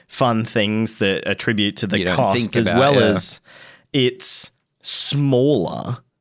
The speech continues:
Speaker 1: in
Speaker 2: Yeah.
Speaker 1: terms of the, the actual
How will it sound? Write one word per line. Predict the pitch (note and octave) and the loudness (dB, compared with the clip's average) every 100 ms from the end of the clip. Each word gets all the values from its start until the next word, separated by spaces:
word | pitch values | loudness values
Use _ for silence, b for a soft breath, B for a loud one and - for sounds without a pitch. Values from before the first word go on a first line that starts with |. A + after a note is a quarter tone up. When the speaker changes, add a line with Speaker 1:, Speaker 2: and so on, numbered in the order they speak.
| _ _ _ | _ _ _
Speaker 1:
in | C3+ A#2 | 0 2
Speaker 2:
Yeah. | A2 | 0
Speaker 1:
terms | - G2+ G2 G#2 A#2 | 0 -2 0 0 0
of | F#2+ F2 F#2+ | 0 -2 -2
the, | G#2 F#2+ F#2 | 0 0 -2
the | G2+ | -2
actual | F#2+ F#2+ - A2 F#2+ F2+ F2+ | -2 -4 -4 -2 -2 -2 -6